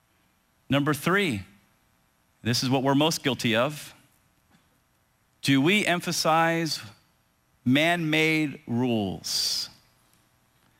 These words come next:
And so I, after I left the Roman Catholic Church, I started going to other Protestant churches, and some of them were very legalistic.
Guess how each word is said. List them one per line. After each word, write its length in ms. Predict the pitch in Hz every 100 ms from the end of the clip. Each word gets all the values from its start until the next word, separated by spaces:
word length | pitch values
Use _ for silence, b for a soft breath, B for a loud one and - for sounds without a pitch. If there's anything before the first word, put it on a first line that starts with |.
| b b -
And 60 |
so 120 | - 143
I, 100 | 156
after 360 | - 160 160
I 100 | 147
left 140 | 147 139
the 40 |
Roman 260 | 127 135 127
Catholic 360 | 143 143 135
Church, 340 | - 123 120 117
I 60 |
started 320 | 117 135 123 117
going 320 | 120 120 117
to 400 | - 120 117 - B B B -
other 300 | 135 131 123
Protestant 720 | - 131 131 123 - 131 123
churches, 720 | - 127 127 120 117 131 131
and 220 | 117 110 101 B B
some 260 | - 139 135
of 120 | 127
them 220 | 135 135
were 140 | 123 110
very 340 | 123 131 131
legalistic. 840 | 120 127 120 117 120 - - 95